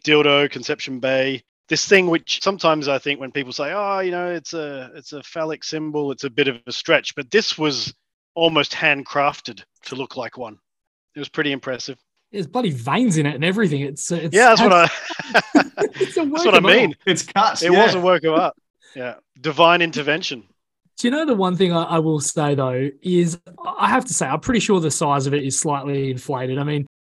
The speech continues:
Speaker 2: no, no female iceberg wants a nine meter. Like, I think most of them are happy with the average six.
Speaker 1: <laughs> That's
Speaker 2: Now,
Speaker 1: right, yeah.
Speaker 2: I, I,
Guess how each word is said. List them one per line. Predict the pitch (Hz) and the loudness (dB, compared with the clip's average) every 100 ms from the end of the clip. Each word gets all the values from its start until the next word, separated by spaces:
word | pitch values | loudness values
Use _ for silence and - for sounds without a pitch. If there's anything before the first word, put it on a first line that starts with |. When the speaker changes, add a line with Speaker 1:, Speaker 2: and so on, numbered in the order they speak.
| _ - | _ -6
Speaker 2:
no, | 220 233 220 | 0 4 4
no | 208 220 226 208 | 2 2 4 4
female | - 196 175 165 | 4 2 4 4
iceberg | 151 147 - 156 143 | 2 0 2 2 2
wants | 143 139 | 0 -2
a | 147 | -2
nine | 139 139 139 135 | -2 0 0 -2
meter. | 139 135 127 120 _ _ - | -2 -2 -2 -6 _ _ -8
Like, | 139 143 | -6 -2
I | 170 | -2
think | 190 190 _ - | -4 -8 _ -8
most | 190 185 | -2 0
of | 185 | 0
them | 170 | 0
are | |
happy | 143 147 156 | 2 0 0
with | 147 | 0
the | 143 | 0
average | 143 139 131 - | 0 -2 -4 -6
six. | - 143 - - _ _ _ _ _ _ - | -6 -6 -10 -16 _ _ _ _ _ _ -20
Speaker 1:
<laughs> | - | -8
That's | 185 - 202 - 190 - - 156 _ _ _ - - 104 - _ _ _ - | -8 -2 0 0 -4 -6 -8 -16 _ _ _ -20 -20 -20 -20 _ _ _ -2
Speaker 2:
Now, | - | -2
Speaker 1:
right, | - | -4
yeah. | 131 123 - - - _ - | -4 -4 -6 -12 -20 _ 0
Speaker 2:
I, | |
I, | 220 | 0